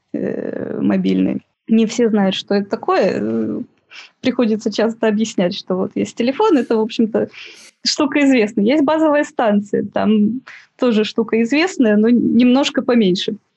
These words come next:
Там на них иногда с, с вилами и факелами идут. Есть ещё штука за базовой станцией. Это, собственно, опорная сеть, которая вам и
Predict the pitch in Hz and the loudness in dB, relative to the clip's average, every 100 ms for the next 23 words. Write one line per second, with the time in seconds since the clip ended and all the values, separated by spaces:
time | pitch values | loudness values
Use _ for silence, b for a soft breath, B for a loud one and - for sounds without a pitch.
0 | - 175 190 220 214 196 190 196 - 196 | -6 -4 -2 -4 -2 0 0 -2 -2 -4
1 | 190 - - - - 233 262 226 220 220 | -2 -6 -10 -10 -2 2 4 4 2 0
2 | 196 190 175 180 175 - - B B B | -2 -2 -2 -2 -2 -6 -12 B B B
3 | B - 220 269 311 320 - 285 233 202 | B -2 -2 0 0 0 -2 -2 0 2
4 | 226 233 196 202 196 170 185 - 190 185 | 2 0 0 0 0 0 -2 -2 -2 -2
5 | 196 - - - - - - - 180 175 | -2 -6 -10 -10 -10 -8 -8 -4 -2 -2
6 | 185 - 208 190 190 - 233 - 180 - | -2 -2 -2 0 -2 -2 -4 -4 -8 -2
7 | 208 190 208 202 | 0 2 2 2